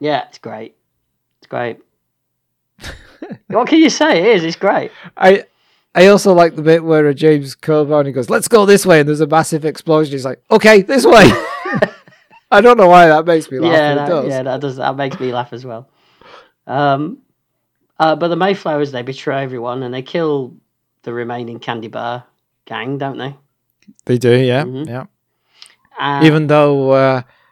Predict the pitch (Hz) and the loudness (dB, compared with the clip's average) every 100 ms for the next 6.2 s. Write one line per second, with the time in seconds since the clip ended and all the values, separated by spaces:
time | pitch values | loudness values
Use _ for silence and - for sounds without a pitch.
0 | _ 139 131 123 135 - 147 139 135 127 | _ -6 -4 -2 -4 0 0 2 0 0
1 | 127 127 127 - 131 - 135 135 123 117 | -2 -4 -10 -10 -10 -2 0 2 0 -4
2 | 113 117 120 - 127 123 120 123 127 113 | -8 -8 -12 -12 -12 -10 -8 -8 -6 -8
3 | 120 110 120 117 117 113 131 143 - _ | -10 -10 -8 -8 -6 -6 -6 -8 -12 _
4 | _ _ - - 170 202 196 156 _ _ | _ _ -16 -4 -2 -2 -4 -12 _ _
5 | _ _ 143 165 - 143 147 - 160 160 | _ _ -8 -8 -8 -16 -16 -10 -10 -10
6 | - 233 | -12 -12